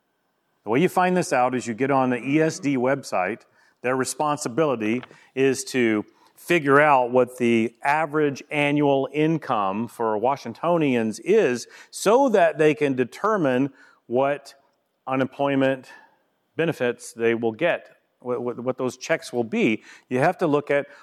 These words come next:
what do the average people in Washington State earn so we can figure out how much these people who aren't working might need.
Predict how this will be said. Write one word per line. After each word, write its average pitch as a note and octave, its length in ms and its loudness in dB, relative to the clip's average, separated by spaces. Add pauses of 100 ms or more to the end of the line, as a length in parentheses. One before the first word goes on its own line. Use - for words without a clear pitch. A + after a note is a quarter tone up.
(160)
what C#3+ 280 0
do E3 80 2
the D#3+ 140 4
average C#3 320 0
people C3+ 300 -4
in C3 80 0
Washington B2+ 500 -2
State A#2+ 380 -4
earn D#3 340 2
so C#3+ 140 0
we C3+ 120 2
can A2+ 120 -4
figure D3 280 2
out C3 120 -2
how C#3+ 100 2
much C#3 240 -2
these D3+ 240 0
people B2+ 260 -4
who A2 80 -2
aren't G#2+ 180 -2
working D#3 420 -2
might A#2+ 200 -2
need. F#3+ 420 -2